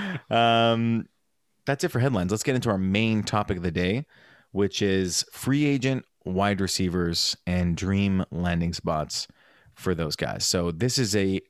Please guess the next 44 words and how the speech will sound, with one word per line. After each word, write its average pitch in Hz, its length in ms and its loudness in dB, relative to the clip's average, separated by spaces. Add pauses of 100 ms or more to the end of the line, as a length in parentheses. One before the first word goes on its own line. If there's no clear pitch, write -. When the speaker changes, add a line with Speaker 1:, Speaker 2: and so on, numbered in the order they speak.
(160)
Speaker 2:
maybe 147 320 0
an 110 80 2
unprecedented 101 720 -2
year 95 220 2
in 90 80 0
how 98 280 -2
many 92 340 0 (400)
wide 95 160 2
receiver 92 300 -2
free 95 260 0
agents. 92 320 0
There 92 220 0
are 104 60 0
big 110 320 -2
name 87 420 -4
wide 85 160 0
receiver 85 320 -4
free 87 260 -2
agents, 127 400 -4 (460)
and 95 140 0
it's 95 100 -2
gonna 107 140 0
be 95 80 2
very 107 380 0
interesting 98 340 -2
for - 160 -6
fantasy 101 580 -2
where 92 380 -2
they 92 180 0
end 90 180 0
up. 95 200 -2 (800)
So - 120 -4
we 120 80 2
wanna 127 160 0
talk - 300 -6
about 95 160 -4
some 90 120 -2
of 90 60 0
these 87 160 -2
names, 98 460 -2 (640)
what 101 220 -2
we 110 100 0
think - 300 -4
their 90 500 0